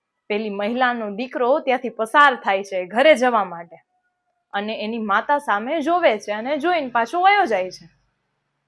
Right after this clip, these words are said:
ત્યારે પેલી કહે છે, "જો આ મારો દીકરો છે, અંગ્રેજી મીડિયમમાં ભણે છે." ત્યારે પેલી બે મહિલાઓ કહે છે, "વાહ, ખૂબ સારું કહેવાય, આટલું નાનકડું એવું ગામ છે અને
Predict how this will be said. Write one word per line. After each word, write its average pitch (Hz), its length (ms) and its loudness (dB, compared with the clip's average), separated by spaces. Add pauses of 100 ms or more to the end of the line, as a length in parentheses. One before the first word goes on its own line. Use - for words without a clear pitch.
ત્યારે 185 220 -4
પેલી 202 280 -6
કહે 220 240 -6
છે, - 340 -6 (100)
"જો 294 280 6 (140)
આ 254 80 6
મારો 226 400 4
દીકરો 214 380 -6
છે, 175 220 -14 (260)
અંગ્રેજી 302 520 0
મીડિયમમાં 311 560 2
ભણે 302 320 2
છે." 190 280 -10 (1000)
ત્યારે 175 240 -10 (320)
પેલી 247 200 2
બે 233 140 -2
મહિલાઓ 220 440 -2
કહે 208 160 -8
છે, 208 160 -8
"વાહ, 226 300 2 (200)
ખૂબ 320 240 -6
સારું 330 320 4
કહેવાય, 208 360 0 (1000)
આટલું 220 400 -8
નાનકડું 214 480 -2
એવું 226 220 -2
ગામ 208 360 2
છે 254 180 -4
અને 208 280 -4